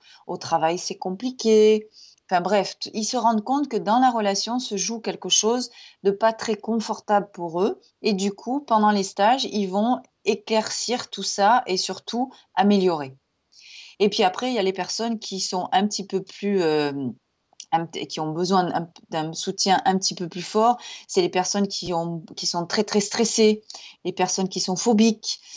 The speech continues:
les personnes qui, euh, qui ont de,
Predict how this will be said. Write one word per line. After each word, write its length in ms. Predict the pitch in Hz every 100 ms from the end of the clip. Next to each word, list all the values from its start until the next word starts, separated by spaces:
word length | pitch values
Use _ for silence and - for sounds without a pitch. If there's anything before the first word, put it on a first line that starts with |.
| -
les 120 | 170 185
personnes 580 | 185 180 - 190 196 196
qui, 400 | - - 175 175
euh, 760 | 160 160 156 151 151 151 151 151 -
qui 180 | - 180
ont 260 | 165 170
de, 200 | 156 -